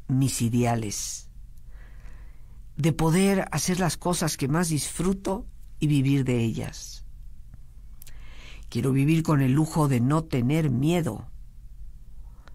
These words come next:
aceptar lo que venga, adaptarme a cualquier situación.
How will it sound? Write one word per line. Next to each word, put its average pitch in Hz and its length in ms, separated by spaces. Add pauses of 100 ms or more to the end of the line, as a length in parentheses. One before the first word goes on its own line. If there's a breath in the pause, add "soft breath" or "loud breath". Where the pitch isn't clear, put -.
(760 soft breath)
aceptar 175 680
lo 165 160
que - 140
venga, 120 600 (1300)
adaptarme 160 800
a 131 80
cualquier 127 680 (400 soft breath)
situación. 110 960